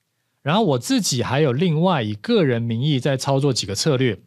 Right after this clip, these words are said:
整体投资收益加起来啊，只有输给两间公司的总收益，就是没有很多。所以我对于经营公司的得失心就会很小，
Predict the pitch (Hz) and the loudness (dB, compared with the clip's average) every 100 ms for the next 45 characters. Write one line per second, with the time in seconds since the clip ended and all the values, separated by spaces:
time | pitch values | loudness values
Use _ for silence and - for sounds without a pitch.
0 | _ _ _ _ _ - 147 262 208 160 | _ _ _ _ _ -2 2 2 2 0
1 | 120 135 135 139 165 175 - 175 185 208 | 0 0 0 0 2 2 2 2 2 2
2 | 143 113 - 180 202 - 110 98 101 98 | 0 -2 -2 0 0 -2 -2 -4 -4 -6
3 | 92 _ _ - - 175 165 117 - 180 | -8 _ _ -6 0 2 2 2 0 0
4 | 170 117 110 113 104 143 151 156 156 156 | 0 0 0 -2 -2 0 0 2 2 0
5 | - 151 135 98 98 107 98 147 139 135 | 0 0 0 -2 -2 -4 -2 0 2 0
6 | 107 - _ _ _ 131 - 120 113 135 | -2 -8 _ _ _ -2 0 0 0 0
7 | 123 92 113 107 123 _ _ _ _ _ | -2 -2 -2 -2 -4 _ _ _ _ _
8 | _ _ 220 262 147 240 190 131 135 - | _ _ 0 2 2 2 2 2 -2 -4
9 | _ _ _ - 247 233 127 139 175 170 | _ _ _ 0 2 2 2 0 2 2
10 | 190 - 185 185 135 - 120 135 139 175 | 2 -2 0 2 2 0 0 0 2 2
11 | 180 - 160 165 165 143 110 120 - 120 | 2 2 0 0 0 0 0 0 0 -2